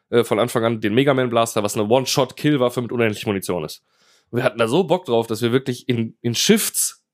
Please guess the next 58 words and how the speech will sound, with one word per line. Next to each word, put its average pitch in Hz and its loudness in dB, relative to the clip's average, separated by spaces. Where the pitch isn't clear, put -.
vier 202 2
Stunden 190 0
lang 139 2
nachts - -2
immer 165 2
wieder 165 0
durch 147 0
die 139 -8
Garage, 135 2
die 123 -6
ist - -4
halt 117 0
voll, 170 2
die 127 -12
Tiefgarage 139 -2
von 131 -2
dem 120 0
Ding 131 -2
ist 120 -8
voll 160 2
mit 156 -2
Zombies 143 0
und - -18
du 120 4
kannst 135 2
vom 117 0
einen 165 2
Ende 160 0
zum - -4
anderen 151 4
mit 120 -2
einem 110 0
Auto 165 2
fahren, 170 0
das 143 -4
ist 131 -4
dann 113 2
am 85 -2
anderen 135 2
Ende 135 2
genau 123 2
kaputt, - 0
und 113 -4
dann 117 0
steigst 135 0
du 117 2
in 104 -2
ein 110 -2
neues 180 0
und - -8
fährst 127 0
wieder 180 2
in 131 -2
die 123 4
neu 135 4
gespawnten 127 -2
<laughs> - -
Zombies 185 0